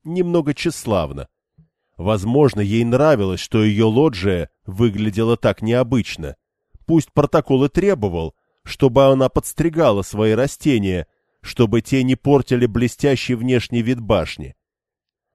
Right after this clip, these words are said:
Три белых сестры расположились в плетеных креслах за низким столом.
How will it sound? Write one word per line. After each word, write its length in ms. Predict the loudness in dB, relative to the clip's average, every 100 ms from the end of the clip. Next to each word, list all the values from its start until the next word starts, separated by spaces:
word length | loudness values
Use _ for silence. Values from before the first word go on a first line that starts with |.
| _
Три 240 | 0 0 0
белых 360 | 0 -2 -4
сестры 540 | -6 -6 -2 0 2 0
расположились 720 | -2 -2 0 0 0 -4 -6
в 100 | -6
плетеных 540 | -4 -2 0 0 -2
креслах 600 | -4 -2 -2 -2 -6 -8 _ _
за 220 | -6 -2 0
низким 400 | -2 -4 -6 -8
столом. 560 | -2 0 0 -2 -4